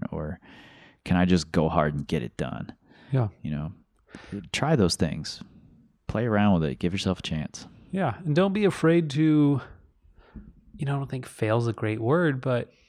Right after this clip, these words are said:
Speaker 2: you know, it shouldn't be seen as failure. It should just be a test.
Speaker 1: Yep.
Speaker 2: Like, if you go out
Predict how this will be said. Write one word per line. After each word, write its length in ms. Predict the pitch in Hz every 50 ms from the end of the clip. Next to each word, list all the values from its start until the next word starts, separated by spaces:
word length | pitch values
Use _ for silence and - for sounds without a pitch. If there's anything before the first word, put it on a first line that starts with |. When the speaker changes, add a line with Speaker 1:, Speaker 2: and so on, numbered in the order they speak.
| _ _ _ _ - - - - - _ _ _ _ _ _ _ _ _ _ -
Speaker 2:
you 80 | - 151
know, 140 | 147 143 143
it 100 | 147 135
shouldn't 340 | - - 151 143 147 156 147
be 100 | 151 139
seen 240 | - - 139 131 127
as 180 | 117 110 -
failure. 580 | - - - 135 123 120 117 110 104 104 101 104
It 220 | - - 113 104
should 140 | - - 107
just 140 | - - -
be 100 | 117 104
a 40 | 101
test. 580 | - - - 110 - - - - - - - - _ _ _ _ - _ -
Speaker 1:
Yep. 180 | - 107 95 - _ _ _ _ -
Speaker 2:
Like, 180 | 127 110 107 107
if 120 | - -
you 100 | 131 131
go 220 | 135 147 139 135
out 420 | 127 120 117 113 110 113 - -